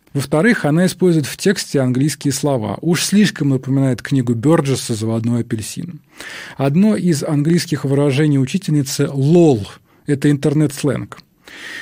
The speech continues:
В-третьих, она якобы тоже работала в Хьюстоне, штат Техас, как и Айрат Демиев.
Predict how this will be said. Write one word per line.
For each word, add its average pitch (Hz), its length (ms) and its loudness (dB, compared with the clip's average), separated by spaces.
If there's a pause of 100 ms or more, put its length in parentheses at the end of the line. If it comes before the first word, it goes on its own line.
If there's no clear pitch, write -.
В-третьих, 220 540 2
она 160 220 2
якобы 175 420 2
тоже 143 340 2
работала 123 460 0
в - 60 -10
Хьюстоне, 160 540 0
штат 139 300 -2
Техас, - 420 -6
как 170 300 0
и 143 100 2
Айрат 127 420 2
Демиев. 120 600 -2